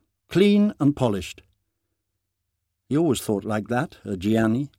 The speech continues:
A good man who had worked hard all his life for his family and friends. He would spend hours polishing his shoes and telling the kids, "No matter how poor you are, you can keep clean and tidy. You look down at a man's shoes,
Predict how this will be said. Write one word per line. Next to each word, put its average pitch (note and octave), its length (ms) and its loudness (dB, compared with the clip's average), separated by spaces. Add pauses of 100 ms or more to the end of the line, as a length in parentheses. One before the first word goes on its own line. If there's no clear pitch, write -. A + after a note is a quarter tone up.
(680)
A D3+ 80 2
good F#3+ 220 8
man E3 320 8
who D3 140 6
had C3+ 100 2
worked C#3+ 260 2
hard C3+ 300 2
all C3+ 140 0
his B2+ 160 0
life C3 260 2
for - 160 -8
his A2 120 -4
family B2+ 380 -2
and C3 160 -2
friends. G2 520 -2 (1300)
He G3+ 80 0
would G3 120 4
spend F#3+ 300 4
hours E3+ 340 4
polishing E3 500 2
his E3+ 100 0
shoes B2 440 2
and A#2+ 140 2
telling E3 300 0
the E3 80 -2
kids, D#3 420 0 (340)
"No C3 160 4
matter B2 300 4
how C3+ 240 4
poor G3+ 300 4
you G3+ 160 6
are, F3+ 340 4 (320)
you C3+ 80 0
can B2+ 220 0
keep - 260 -2
clean D#3+ 460 4 (200)
and A#2+ 200 -2
tidy. F2 540 -4 (1000)
You G2+ 140 -4
look G#2+ 200 0
down D3+ 300 4
at C3+ 140 4
a B2+ 40 4
man's B2 340 4
shoes, A#3 520 0